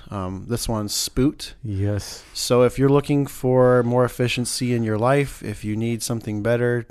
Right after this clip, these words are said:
Speaker 1: if you're trying to look for a raise or
Speaker 2: Yeah, like a, like a helping
Speaker 1: s-,
Speaker 2: hand, but on your
Speaker 1: or
Speaker 2: face.
Speaker 1: spice up your relationship, I haven't put my on yet. I'm still looking at the T's and C's, but
Speaker 2: Yeah.
Speaker 1: doesn't look too bad. I think,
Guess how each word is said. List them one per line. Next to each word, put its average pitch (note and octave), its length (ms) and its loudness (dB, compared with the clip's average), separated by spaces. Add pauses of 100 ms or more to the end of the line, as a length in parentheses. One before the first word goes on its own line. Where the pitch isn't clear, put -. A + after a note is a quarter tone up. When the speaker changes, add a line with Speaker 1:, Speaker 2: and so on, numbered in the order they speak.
(200)
Speaker 1:
if G#2 140 -10
you're G#2+ 100 -6
trying A2+ 220 -4
to A2 60 0
look A2+ 120 -2
for G2+ 140 -4
a F#2+ 40 0
raise A#2+ 680 0
or G2+ 420 -2 (260)
Speaker 2:
Yeah, D3+ 200 6
like A#2 160 4
a, B2+ 80 0
like C3 180 4
a B2+ 80 6
helping C3 400 6
Speaker 1:
s-, A2+ 60 0
Speaker 2:
hand, B2 360 2
but G#2+ 140 4
on G#2+ 160 2
your G#2 80 -2
Speaker 1:
or G2+ 40 -4
Speaker 2:
face. A2 320 -4
Speaker 1:
spice B2+ 300 2
up B2+ 140 0
your A#2 80 2
relationship, A#2+ 760 0 (140)
I A2+ 160 0
haven't C3+ 480 0 (180)
put C#3 220 2
my B2 220 0
on A#2+ 300 2
yet. A#2 480 -2 (100)
I'm G#2+ 360 -4 (120)
still - 320 -2
looking A2+ 240 0
at - 60 -6
the - 60 -12
T's A#2 280 -4
and A2 100 -4
C's, A2+ 560 -6 (300)
but A#2 220 2
Speaker 2:
Yeah. A2+ 200 2 (280)
Speaker 1:
doesn't A#2+ 240 0
look D3+ 140 4
too E3 180 2
bad. D3+ 400 6 (640)
I A2 80 -2
think, - 640 -6